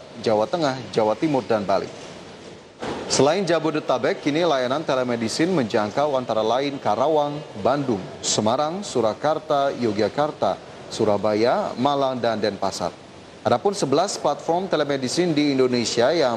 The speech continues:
bekerja sama dengan Kementerian Kesehatan antara lain Halodoc, Yesdoc, Alodokter, Klik Dokter, Sehat Q, Good Doctor, Klinik Go, Link Sehat, Milvik, Prosehat, dan Get Well.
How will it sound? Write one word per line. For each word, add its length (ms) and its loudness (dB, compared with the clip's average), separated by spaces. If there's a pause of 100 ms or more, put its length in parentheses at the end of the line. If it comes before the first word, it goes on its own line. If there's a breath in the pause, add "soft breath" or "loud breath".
bekerja 400 0
sama 240 0
dengan 400 0
Kementerian 400 0
Kesehatan 480 -2
antara 240 0
lain 320 0 (320)
Halodoc, 560 0 (400)
Yesdoc, 560 2 (120)
Alodokter, 640 0 (480)
Klik 160 4
Dokter, 560 2
Sehat 340 -2 (140)
Q, 240 2 (480)
Good 240 2
Doctor, 400 2 (240)
Klinik 400 2
Go, 320 4 (160)
Link 240 2
Sehat, 400 0 (320)
Milvik, 480 2 (320)
Prosehat, 560 0
dan 240 0
Get 160 0
Well. 260 2